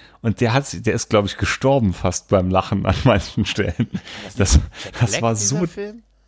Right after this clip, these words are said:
Speaker 1: Da, ja, genau, wo er den, wo er den, ähm, den Priester spielt, der eigentlich Wrestler werden will.
Speaker 2: Mhm. Alter, mein
Speaker 1: <laughs>
Speaker 2: Gott.
Speaker 1: Der war so geil, ich weiß noch, da war ein Charakter am Schluss, war so ein riesiger schwarzer Kerl und der hieß dann als Wrestler El Schneeflocke.
Speaker 2: <laughs>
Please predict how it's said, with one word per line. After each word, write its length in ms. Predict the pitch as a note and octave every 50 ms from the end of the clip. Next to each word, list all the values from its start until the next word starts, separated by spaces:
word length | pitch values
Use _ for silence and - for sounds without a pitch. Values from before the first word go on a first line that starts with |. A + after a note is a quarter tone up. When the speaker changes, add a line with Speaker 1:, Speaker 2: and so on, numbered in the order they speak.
| _ _
Speaker 1:
Da, 180 | - - C3 - -
ja, 440 | G#2 F#2 F#2 A#2 - B3 C4 B3+ A3+
genau, 360 | G#3+ F3+ C3 C3 C#3 C#3+ B2+ A2
wo 80 | G#2+ G#2+
er 60 | G#2
den, 300 | G#2+ G#2+ G#2+ A2 A2+ B2
wo 180 | A#2+ A2+ A2 A2+
er 40 | G#2+
den, 320 | G#2 G#2+ G#2 G#2 G#2 G#2
ähm, 440 | F#2+ G2 G2+ G2 G2 G2 G2 F#2+ F#2+ - _ - - _ _ _ _ _ _ _ _ -
den 140 | G#2 G2+
Priester 420 | - - C#3 E3+ - - - D#3 C#3
spielt, 500 | - - - C#3 C#3+ C#3+ C3+ - - -
der 140 | A2 G#2 E2+
eigentlich 440 | G#2 A#2+ A2+ B2+ - A2 G#2+ - G#2+
Wrestler 460 | G#2+ A2+ A2 - - - G2 F#2 F#2
werden 280 | F#2 F#2+ F#2 F2+ F#2 F#2
will. 220 | F#2+ F#2+ F#2+ G2 - -
Speaker 2:
Mhm. 480 | A#2 B2 B2 A#2+ A#2 B2 C3+ C#3+ D#3 - _ _ _ _ _ _ _ _ _ _ _ _ _ _
Alter, 380 | - F#2+ F#2 F#2 F#2 F#2 - G2 F#2 F#2 G2+ F#2 F#2
mein 180 | C#3+ B2+ F#2 F#2
Speaker 1:
<laughs> 20 |
Speaker 2:
Gott. 160 | F2+ F2+ F#2 - _ _ _ _ _ _ _ _ _ _ _ _ _ _ _ _ _ _ _ _ _ _ _ _ _ -
Speaker 1:
Der 140 | G#2 G#2+ A2
war 140 | A2+ A2+
so 140 | G2 - A#2+
geil, 180 | - - C#3 A2+
ich 140 | - - -
weiß 220 | A2+ F3 - -
noch, 60 | F3+
da 180 | - - G#2 G#2
war 120 | A2 A#2
ein 140 | - - A2+ -
Charakter 440 | - - - - D#3 F3 - - B2
am 100 | - A#2+
Schluss, 300 | - - C3 B2+ - -
war 120 | A2+ A2 A2
so 100 | A2 B2
ein 40 | A#2+ A2
riesiger 500 | A2 A2+ C3+ D#3 D3 C#3 A#2 B2 B2 A2
schwarzer 560 | - - A#2+ G#2+ F#2+ C3+ C3+ - - - - -
Kerl 340 | - - A2 A#2+ C#3 C#3+ B2
und 100 | G#2 A2
der 100 | G#2+ G#2
hieß 220 | A#2+ C#3 C3 -
dann 160 | - B2+ A#2
als 240 | F#2 D#2+ G#2 - -
Wrestler 600 | A#2 A#2 B2+ - - - C3+ A#2+ A#2+ F2+ - -
El 200 | - A2+ A#2+ B2 A#2
Schneeflocke. 760 | - - A2+ A#2+ B2+ A#2 - - G2 G2 - - G2+ G2 G2 -
Speaker 2:
<laughs> 680 | D#3+ D3 C3+ - - D#3 B2+ - D#3 D3 C3+ - D#3